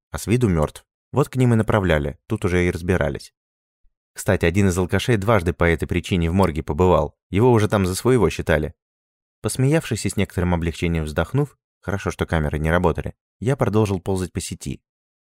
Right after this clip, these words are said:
Когда перешел к основному интересу, на улице уже стемнело. Рассматривая разные типы мотодельтапланов, я остановился на двух типах. Это самый простейший сверхлегкий Е шестнадцать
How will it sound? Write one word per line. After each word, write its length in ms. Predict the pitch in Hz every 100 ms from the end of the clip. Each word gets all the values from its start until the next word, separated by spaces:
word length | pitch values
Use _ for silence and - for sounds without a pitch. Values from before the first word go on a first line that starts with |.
| _ _ _ _
Когда 260 | - 98 123
перешел 360 | 127 110 - 101
к 80 |
основному 460 | 98 107 117 151 151
интересу, 460 | 135 127 127 117 101
на 100 | 92
улице 320 | 113 110 98
уже 140 | 98
стемнело. 560 | 101 101 92 80 - - _ _ _
Рассматривая 580 | 82 78 90 82 80 80
разные 280 | 82 78 76
типы 220 | - 80
мотодельтапланов, 880 | 78 - 76 80 78 - 113 117 -
я 120 | 85
остановился 520 | 82 90 85 95 -
на 80 | 101
двух 220 | 113 87
типах. 340 | - - - _ _ _
Это 200 | 76 -
самый 260 | - 82 80
простейший 520 | 78 78 82 76 73
сверхлегкий 600 | - 76 - 76 - 80
Е 120 | 73
шестнадцать 640 | 76 71 - 135 - 113